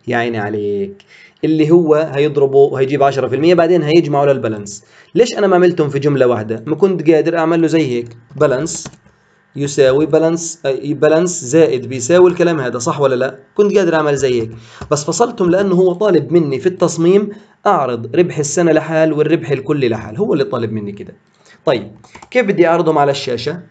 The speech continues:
زي ما جبتهم من الشاشة بالجيت تكست بعرضهم بالست تكست. ليبل السنة، الييرز دوت سيت تكست. اللي هو مين؟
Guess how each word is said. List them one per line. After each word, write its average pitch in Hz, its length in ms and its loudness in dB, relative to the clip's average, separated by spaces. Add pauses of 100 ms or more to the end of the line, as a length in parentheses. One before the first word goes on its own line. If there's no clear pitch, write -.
(240)
زي 214 220 4
ما 185 100 0
جبتهم 160 420 -2
من 151 100 -2
الشاشة 151 320 -2
بالجيت 160 400 0
تكست 202 260 -4
بعرضهم 175 340 0
بالست 165 240 -6
تكست. - 420 -14 (540)
ليبل 175 360 4
السنة، 190 500 -2 (460)
الييرز 156 580 2 (260)
دوت - 400 0 (1300)
سيت - 460 -2 (360)
تكست. - 380 -2 (1300)
اللي 170 140 4
هو 180 160 6
مين؟ 165 400 0